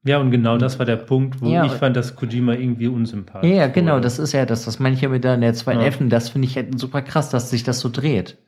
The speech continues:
Speaker 1: Ja,
Speaker 2: Weil
Speaker 1: das
Speaker 2: da merkst du halt einfach, ich meine, das gilt ja sehr wahrscheinlich auch für das echte Leben oft, dass du denkst, deine, die, die Freunde, die du hast, sind nicht wirklich deine Freunde. Sondern sehr wahrscheinlich halt nur einige wenige. Und in dem Fall, weil sie ja keine anderen Freunde haben, merkt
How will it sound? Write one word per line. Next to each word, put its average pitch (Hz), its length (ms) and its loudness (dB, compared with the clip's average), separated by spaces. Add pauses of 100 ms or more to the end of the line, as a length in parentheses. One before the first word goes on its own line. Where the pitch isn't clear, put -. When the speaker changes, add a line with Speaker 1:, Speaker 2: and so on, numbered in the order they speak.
(480)
Speaker 1:
Ja, 113 340 -2
Speaker 2:
Weil 131 160 2
Speaker 1:
das 127 260 -2
Speaker 2:
da 135 140 4
merkst 131 320 2
du 143 60 6
halt 123 100 2
einfach, 123 480 0 (960)
ich 113 120 0
meine, 107 180 2
das - 220 -4
gilt 113 220 2
ja 107 360 0 (140)
sehr 113 140 0
wahrscheinlich 110 340 0
auch 104 80 -4
für 117 160 -4
das 101 140 -2
echte 117 260 0
Leben 123 260 2
oft, 123 300 -2
dass 113 100 0
du 117 100 -4
denkst, 113 440 0 (180)
deine, 110 240 0 (380)
die, - 80 -18
die 110 140 -2
Freunde, 117 360 0
die 117 80 2
du 117 120 4
hast, 120 140 0
sind 131 120 2
nicht 98 140 -2
wirklich 98 180 -8
deine 95 180 -2
Freunde. 95 540 -4 (1160)
Sondern 101 240 0
sehr 95 140 0
wahrscheinlich 104 320 0
halt 104 140 0
nur 107 120 -2
einige 101 360 -2
wenige. 127 380 2
Und 120 80 0
in 110 180 0
dem 113 240 2
Fall, 117 260 2
weil 104 100 0
sie 104 100 2
ja 101 80 4
keine 107 240 -2
anderen 98 200 -2
Freunde 104 340 -2
haben, 117 420 0
merkt 113 420 -2